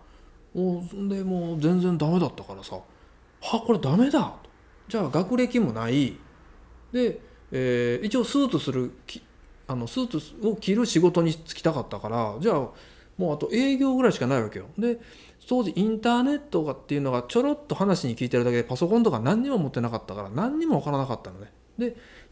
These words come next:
募集している企業が本当営業会社ぐらいしかなくて、で、転職情報誌デューダを見て就職活動してたわけよ。もう新卒じゃ無理だからって言って。で、最後に光通信の面接に行って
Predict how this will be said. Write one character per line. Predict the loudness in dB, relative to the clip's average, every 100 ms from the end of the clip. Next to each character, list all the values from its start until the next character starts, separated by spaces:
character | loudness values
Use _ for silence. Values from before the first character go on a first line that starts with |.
| -4
募 | -2
集 | 2 2 2
し |
て | 2
い |
る | 0
企 | 2 0
業 | 0
が | 0
本 | 0
当 | 0 2
営 | 2 2
業 | 2
会 | 4 4
社 | 4
ぐ | 4
ら | 2
い |
し | 0
か |
な | -4 -6
く |
て、 | -8 -8 -8 -2
で、 | -2
転 | -2 0 2 4
職 | 4 2 6
情 | 8 8
報 | 8 6
誌 | 4
デ | 2 6
ュ | 8
ー |
ダ | 8
を | 6
見 | 2
て |
就 | 0 2
職 | 2 2
活 | 0 -2
動 |
し | -6
て | -6
た |
わ | -6
け | -8
よ。 | -12
も | -12
う | -4
新 | -2
卒 | -2 0
じ | 2
ゃ |
無 | 2
理 | 0
だ | -2
か | -6
ら | -14
っ |
て | -16
言 | -20
っ |
て。 | -20 -20 -20 -20 -20 -20 -20 -20 -12 -4
で、 | -2 -2 -6 -20 -20 -20 -20 -20 -20 -20 -20 -20 -20
最 | -8 -2 2 2
後 | 2
に | 2 0 -2 -8 -20 -20 -20 -20
光 | -16 -6 -4 -4
通 | -4 -4
信 | -4 -8 -12 -16 -12 -4
の | -2 -2 -4 -14 -12
面 | -4 -4
接 | -4 -6 -8
に | -8
行 | -10
っ |
て | -4 0 0 -4